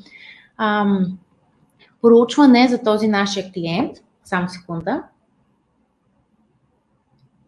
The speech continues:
беше, че всъщност ние му пращахме имейл кампании абсолютно всеки ден. И накрая видяхме, че имейл, ам,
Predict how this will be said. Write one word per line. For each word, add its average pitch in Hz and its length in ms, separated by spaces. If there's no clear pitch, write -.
беше, 240 360
че 330 120
всъщност 311 380
ние 294 160
му 311 140
пращахме 294 680
имейл 262 360
кампании 240 480
абсолютно 226 420
всеки 196 360
ден. 185 300
И 269 100
накрая 254 420
видяхме, 294 560
че 277 440
имейл, 311 340
ам, 240 500